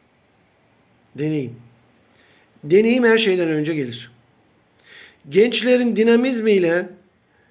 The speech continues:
yaşlıların deneyimini birleştirirsen o zaman başarılı olursun. Bu ne demek?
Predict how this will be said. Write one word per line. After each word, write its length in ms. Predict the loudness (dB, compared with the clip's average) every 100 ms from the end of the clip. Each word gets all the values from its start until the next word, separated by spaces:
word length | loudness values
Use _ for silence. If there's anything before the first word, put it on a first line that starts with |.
| _ _
yaşlıların 680 | -2 -2 -2 0 2 2 0
deneyimini 520 | 0 2 0 -2 -2
birleştirirsen 840 | -2 -2 -2 -4 -10 -10 -12 -12 -16 _ _ _ _ _ -6
o 100 | -4
zaman 320 | -4 -4 -6
başarılı 360 | -6 -6 -6
olursun. 340 | -8 -12 -18 -20 _ _ _ _ -8
Bu 160 | -2 0
ne 120 | 2
demek? 360 | 0 -2 -6